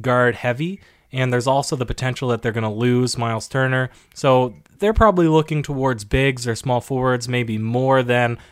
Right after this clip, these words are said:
what they'd be looking for from the, the one or the two position. But at the same time, if you're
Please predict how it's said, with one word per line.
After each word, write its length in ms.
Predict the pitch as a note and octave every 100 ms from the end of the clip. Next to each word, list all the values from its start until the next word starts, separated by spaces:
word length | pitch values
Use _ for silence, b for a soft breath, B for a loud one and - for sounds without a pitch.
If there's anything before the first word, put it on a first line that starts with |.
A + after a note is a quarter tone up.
| B
what 120 | C3
they'd 140 | B2+ B2
be 80 |
looking 420 | B2 A#2+ A#2+ A#2+ A2+
for 520 | - C3+ B2 A#2 A#2
from 300 | - B2 A#2
the, 220 | A2+ G#2+ b b
the 100 | B2+
one 260 | A#2+ C3 C3
or 80 |
the 80 | A2+
two 240 | A2 C3+ B2
position. 640 | A2+ A2 A#2+ - B2 A#2+ B -
But 80 |
at 80 | D#3
the 80 | E3
same 240 | - F#3+
time, 300 | F3 E3 D3
if 180 | B2 -
you're 240 | C#3+ C#3+